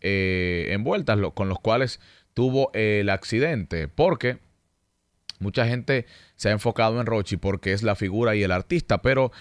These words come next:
seguimos orando por todos los que están envueltos, incluso por Honguito Wa, que es parte del equipo de trabajo de Rochi, Honguito, y está en un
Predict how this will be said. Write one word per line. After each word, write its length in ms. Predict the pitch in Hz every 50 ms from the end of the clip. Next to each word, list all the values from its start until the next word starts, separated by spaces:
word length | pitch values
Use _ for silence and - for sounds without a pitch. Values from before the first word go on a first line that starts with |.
| - -
seguimos 460 | - - 98 101 117 123 127 120 -
orando 360 | 113 107 107 117 120 120 107
por 200 | 98 98 95 90
todos 420 | - - 120 131 123 110 101 92 87
los 160 | 90 90 85
que 120 | - 92
están 340 | 90 - - 104 107 113 -
envueltos, 580 | - 107 101 98 95 117 123 117 95 107 95 -
incluso 500 | 101 92 - 107 117 117 - 131 107 -
por 340 | 117 117 127 139 151 170 - _ _ _ _ _ _ -
Honguito 540 | - 110 113 120 117 107 131 143 131 - 139
Wa, 400 | 127 127 151 147 131 117 107 -
que 540 | - 101 95 92 92 92 90 87 85 82 -
es 680 | - 95 101 104 113 - - - - - - - - _ _ _ _ _ _ _ _ -
parte 340 | - 110 113 117 - - 113
del 140 | 104 95 95
equipo 320 | 82 - 101 - 110 107
de 60 | 107
trabajo 420 | - 101 98 95 95 92 - 101 101
de 80 | 98
Rochi, 420 | 95 98 95 87 - - 110 117 - -
Honguito, 520 | 92 92 92 90 98 92 90 107 127 160 _ - _ _ _ _ _ _ _ -
y 380 | 101 104 101 98 98 98 - _ -
está 240 | 92 92 - 110
en 120 | 110 110 113
un 200 | 113 113 107